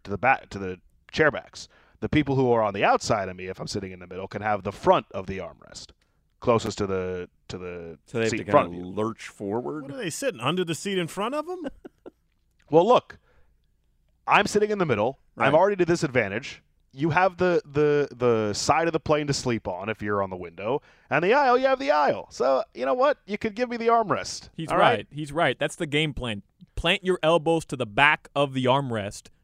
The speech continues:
Speaker 4: and make the other people so uncomfortable having to lean forward to use it, they just concede
Speaker 2: So,
Speaker 4: to
Speaker 2: and then
Speaker 4: the
Speaker 2: you
Speaker 4: middle
Speaker 2: get the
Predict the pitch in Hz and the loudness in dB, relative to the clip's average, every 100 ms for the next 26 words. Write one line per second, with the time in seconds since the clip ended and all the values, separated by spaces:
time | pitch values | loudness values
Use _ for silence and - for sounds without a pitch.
0 | - 131 135 160 175 165 160 170 160 143 | -10 -6 -2 -2 -2 0 0 -2 -8 -8
1 | - 175 185 - 170 180 143 139 131 143 | -4 -4 -4 -4 -4 -4 -4 -2 0 0
2 | 147 127 127 139 - 139 127 113 131 147 | -2 -6 -6 -8 -4 -4 -4 -4 -4 -2
3 | 170 - _ _ _ 127 127 135 - 156 | -4 -6 _ _ _ -2 0 -2 -4 -6
4 | 131 - 143 135 117 131 139 131 131 123 | -8 -8 -6 -4 2 4 4 2 0 2
5 | 127 117 | 2 2